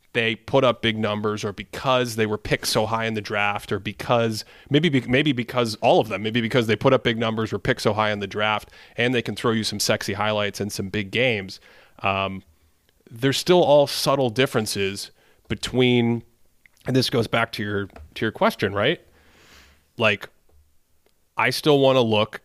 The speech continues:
at how you play everywhere else. I still wanna see the intensity, the decision-making, the motor, the sort of reads, the quote-unquote basketball I Q. That's all the other stuff, because if you go to a situation where all of a sudden they're like,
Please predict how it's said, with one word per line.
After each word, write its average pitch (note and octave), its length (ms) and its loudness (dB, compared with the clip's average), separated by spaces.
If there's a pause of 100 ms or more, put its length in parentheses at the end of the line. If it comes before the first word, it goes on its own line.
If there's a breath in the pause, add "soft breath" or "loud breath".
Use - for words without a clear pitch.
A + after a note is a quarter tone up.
at G#2+ 120 -2
how G2+ 140 -2
you G#2+ 160 0
play G#2 300 0
everywhere G#2+ 380 2
else. - 360 -6
I A2 100 -2
still A#2+ 240 0
wanna A2 160 2
see A2+ 160 0
the G2+ 120 -2
intensity, B2 680 -4
the G2+ 100 -10
decision-making, A#2+ 920 0 (140)
the G#2 60 -6
motor, A2 640 0 (320 soft breath)
the A2 80 -6
sort G#2+ 240 0
of F#2+ 220 -4
reads, C3 440 4
the G#2 80 -4
quote-unquote A2+ 540 0
basketball G#2 580 -2
I G2+ 120 -6
Q. A#2+ 440 -4 (560 soft breath)
That's C3+ 280 0
all D3 120 4
the B2 120 4
other D#3 180 2
stuff, - 300 -2
because A2+ 400 0 (440 soft breath)
if A#2+ 200 -2
you D3 240 0
go E3 180 6
to D3+ 140 4
a C3 40 2
situation C3 680 0
where G#2 160 -2
all A#2 160 4
of A#2+ 80 0
a A2+ 60 -8
sudden A2+ 500 2 (580)
they're B2 200 2
like, G#2 400 0